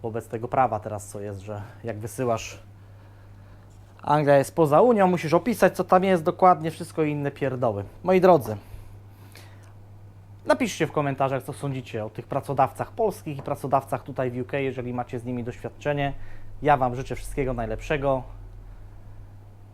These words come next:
Poproszę o łapeczkę w górę, poproszę o subskrypcję i zostawcie ślad po sobie. Napiszcie komentarz, co o tym sądzicie i co sądzicie o, o tych szefach, o tych szefach polskich, o tych szefach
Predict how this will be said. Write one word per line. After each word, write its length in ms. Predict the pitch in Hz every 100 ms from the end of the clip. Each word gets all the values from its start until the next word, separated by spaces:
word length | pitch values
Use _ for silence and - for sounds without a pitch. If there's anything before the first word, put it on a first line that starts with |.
| -
Poproszę 400 | 135 143 135 -
o 40 | 131
łapeczkę 680 | 131 160 156 - 139 127 104 110
w 80 | 113
górę, 380 | 135 170 160 151 - - - - - - -
poproszę 400 | 123 131 - 117
o 60 |
subskrypcję 800 | - 190 - 170 151 - 151 139 - - - - - - - - - - - - -
i 280 | 214 180 170 - - - - - - - - -
zostawcie 440 | 247 240 202 160
ślad 240 | - 131 -
po 120 | 107
sobie. 380 | - 101 95 98 - 196
Napiszcie 440 | 185 208 - 151
komentarz, 880 | - - 151 170 156 139 139 - - - - - - - - -
co 280 | 170 165 160
o 100 | 147
tym 160 | 151
sądzicie 480 | - 139 131 147 143
i 60 | 135
co 120 | 131
sądzicie 580 | 131 123 123 123 120 117 - - - - - - - - - - -
o, 460 | - 123 120 123 -
o 100 | 156
tych 160 | 147
szefach, 440 | - 143 - 98 131
o 60 |
tych 160 | 135 127
szefach 280 | 143 123 -
polskich, 420 | 160 151 - 127
o 80 | 123
tych 140 | 113
szefach 440 | - 117 113 107